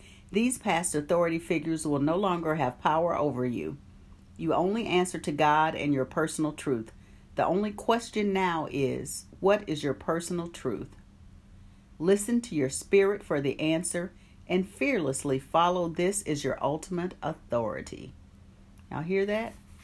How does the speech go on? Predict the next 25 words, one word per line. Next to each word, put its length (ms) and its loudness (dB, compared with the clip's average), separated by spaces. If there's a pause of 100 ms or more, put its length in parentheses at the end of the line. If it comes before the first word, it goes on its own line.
(400)
Rebel. 640 0 (1400)
Rebel 520 2
and 180 0
be 80 2
a 80 2
rebel, 380 0
if 80 -12
that's 200 -4
what 140 -10
you 60 -6
want 160 -2
to 40 -10
call 260 -2
it. 100 -8
Either 240 0
way. 300 -4 (360)
So 140 6
I've 100 2
got 220 6
some 260 0
love 320 6
it, 220 0 (120)
amen, 520 0
hallelujah. 680 2 (500)
<laughs> 180 10